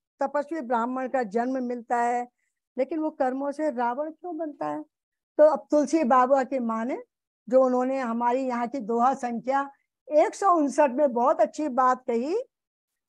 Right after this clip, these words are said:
कि "तुलसी जस भवितव्यता, तैसी मिलई सुहाय, आपन आवई ताहि पही, ताहि तहाँ ले जाए।"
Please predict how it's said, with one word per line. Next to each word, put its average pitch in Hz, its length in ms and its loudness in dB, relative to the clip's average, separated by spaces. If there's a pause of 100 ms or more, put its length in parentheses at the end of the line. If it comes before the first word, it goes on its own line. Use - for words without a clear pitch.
(120)
कि 381 60 -6
"तुलसी 370 760 -2
जस 339 400 0
भवितव्यता, 247 1000 -2 (760)
तैसी 311 480 0
मिलई 262 380 0
सुहाय, 262 760 -2 (800)
आपन 330 420 0
आवई 285 600 0
ताहि 262 460 -2
पही, 262 640 -8
ताहि 262 500 4
तहाँ 262 400 2
ले 277 220 4
जाए।" 311 500 2